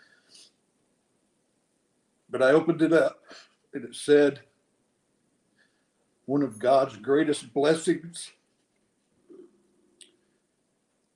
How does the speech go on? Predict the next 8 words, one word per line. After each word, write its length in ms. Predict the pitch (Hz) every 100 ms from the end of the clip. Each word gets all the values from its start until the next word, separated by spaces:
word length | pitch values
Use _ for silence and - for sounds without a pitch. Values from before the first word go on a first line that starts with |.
| _ _ _ _ _ _
is 180 | 123 -
to 120 | 160
realize 440 | 151 160 135 - -
that 160 | 160 151
he 80 | 160
can 160 | 269
be 140 | 175 170
trusted." 640 | - 165 170 - 202